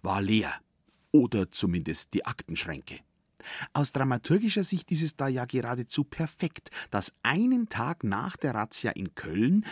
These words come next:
die Austrittszahlen für zweitausendzweiundzwanzig veröffentlicht werden. Eine halbe Million Katholiken ist gegangen und dreihundertsechzigtausend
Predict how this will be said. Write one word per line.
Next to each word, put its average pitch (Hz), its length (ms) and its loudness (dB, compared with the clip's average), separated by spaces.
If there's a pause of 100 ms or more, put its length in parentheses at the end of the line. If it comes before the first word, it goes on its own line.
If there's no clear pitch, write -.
(140)
die - 160 0
Austrittszahlen 131 960 -2
für 147 140 -2
zweitausendzweiundzwanzig 107 1500 -4
veröffentlicht - 640 -10
werden. - 320 -10 (640)
Eine 98 220 0 (180)
halbe 160 360 4
Million 104 460 2
Katholiken 110 640 -4
ist - 260 -2
gegangen 117 480 -2 (160)
und 135 180 6 (100)
dreihundertsechzigtausend 101 1500 -2